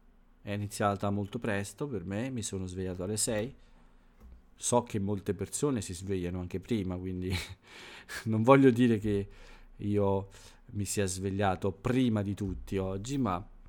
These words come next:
eh, intendo che per le mie abitudini, eh, è molto presto, anche, anche se di solito mi sveglio alle sei e mezza, alle sette.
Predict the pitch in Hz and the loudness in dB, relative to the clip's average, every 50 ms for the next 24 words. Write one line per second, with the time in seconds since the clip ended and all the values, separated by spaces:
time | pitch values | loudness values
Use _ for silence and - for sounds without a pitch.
0 | - - - - - - - - - - 113 107 104 101 104 104 104 95 113 107 | -20 -20 -20 -20 -20 -20 -20 -20 -16 -12 -8 -6 -6 -4 -4 -4 -2 0 2 2
1 | 107 104 104 101 90 95 92 92 92 92 90 90 90 - - 117 104 92 98 101 | 2 2 2 0 0 0 -2 -2 -2 -2 -4 -6 -10 -8 -6 -6 -4 -2 -2 -2
2 | 95 101 98 98 107 110 120 117 110 101 95 92 101 98 101 98 98 101 - - | -2 -2 -2 0 0 0 0 0 -2 -4 -4 -2 -2 -2 -2 -2 -4 -6 -12 -18
3 | - - - - - - - - 104 101 98 98 98 95 95 95 101 104 107 107 | -20 -20 -20 -20 -20 -20 -14 -10 -8 -6 -6 -6 -6 -6 -6 -8 -10 -8 -4 0
4 | 113 117 117 113 113 117 104 110 120 104 85 80 - - 95 95 98 98 98 - | 4 4 4 4 2 0 0 2 2 0 0 -2 -6 -4 -4 -4 -4 -4 -4 -2
5 | 98 95 92 92 92 90 92 95 107 110 107 120 104 - 107 101 92 92 101 98 | -2 -2 -2 -2 -4 -6 -6 -4 -2 0 0 2 2 2 0 0 -2 -2 0 2
6 | - - 107 104 107 104 - 98 101 95 90 87 87 95 95 92 87 95 95 92 | 4 4 4 4 4 0 -2 -4 -4 -4 -4 -4 -4 -2 -4 -2 -4 -4 -6 -4
7 | 92 90 95 95 87 - - 90 87 90 101 110 110 104 95 90 92 87 85 87 | -6 -6 -6 -8 -6 -6 -4 -4 -2 -2 0 0 0 0 -2 -4 -6 -6 -6 -4
8 | 87 - 120 110 101 - - - 98 92 98 | -2 0 2 2 2 0 -4 -6 -6 -6 -6